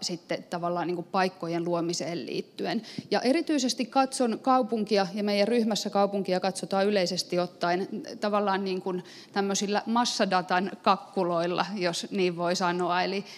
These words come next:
eli aineistosta käsin uusia aineistoja hyödyntäen, ää, matkapuhelinaineistosta sosiaalisen median aineistoihin ja niin edelleen. Ja monitieteisesti meillä on suojelubiologeja, ää,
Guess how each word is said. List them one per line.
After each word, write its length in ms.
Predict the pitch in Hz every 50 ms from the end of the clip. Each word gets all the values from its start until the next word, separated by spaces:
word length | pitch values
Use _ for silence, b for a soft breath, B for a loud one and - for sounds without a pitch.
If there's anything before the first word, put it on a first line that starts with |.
| B B
eli 200 | - 208 196 214
aineistosta 800 | - 240 262 294 285 269 233 214 208 - - 202 180 - - 185
käsin 520 | - 226 220 220 220 214 190 180 180 180 - -
uusia 400 | 254 254 247 - - 214 196 180
aineistoja 720 | - 196 196 190 185 180 180 175 175 - 185 175 175 185
hyödyntäen, 840 | 196 226 247 226 220 196 190 185 185 170 - 170 170 170 180 185 B B B B B B
ää, 300 | - 180 175 175 170 - -
matkapuhelinaineistosta 1400 | - 202 208 208 208 - 214 196 190 185 196 190 185 180 175 175 180 175 180 180 175 170 - - 170 - - 180
sosiaalisen 600 | 165 180 175 180 185 170 165 170 175 165 170 170
median 420 | 170 170 170 165 170 165 165 165 170
aineistoihin 960 | 170 165 165 165 170 170 175 175 - - - 131 143 185 190 - 185 185 - -
ja 100 | 175 170
niin 260 | 170 175 170 - -
edelleen. 580 | 185 185 190 175 160 82 - - - 202 254 B B B B B B B -
Ja 180 | 190 175 - -
monitieteisesti 1300 | 180 202 233 269 277 277 262 - 277 254 226 220 233 220 208 208 180 208 202 196 - - 202 190 180 - - -
meillä 280 | 185 185 185 180 180 185
on 140 | 185 175 - -
suojelubiologeja, 1200 | - - 247 240 220 214 208 208 202 190 180 202 196 190 185 185 185 180 175 180 175 180 180 175 175 B B B B B
ää, 360 | 180 175 170 170 175 - -